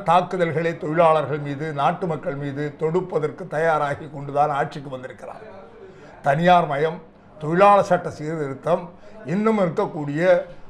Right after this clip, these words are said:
அடிப்படையாக கடந்த காலங்களிலே பெற்றெடுத்த உரிமைகளை முழுதும் பறிப்பது என்கிற முறை, குறைந்தபட்ச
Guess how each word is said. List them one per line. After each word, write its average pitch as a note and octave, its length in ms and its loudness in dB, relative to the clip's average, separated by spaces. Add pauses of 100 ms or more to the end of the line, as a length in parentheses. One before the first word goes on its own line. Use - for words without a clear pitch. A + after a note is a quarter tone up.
(220)
அடிப்படையாக G#3 1040 4
கடந்த F#3 280 2 (120)
காலங்களிலே F3 560 2 (100)
பெற்றெடுத்த F#3 480 -2 (140)
உரிமைகளை F3 460 0
முழுதும் F3 440 -2
பறிப்பது E3+ 420 0 (120)
என்கிற C3 220 -8
முறை, A#2 240 -12 (600)
குறைந்தபட்ச B3+ 600 8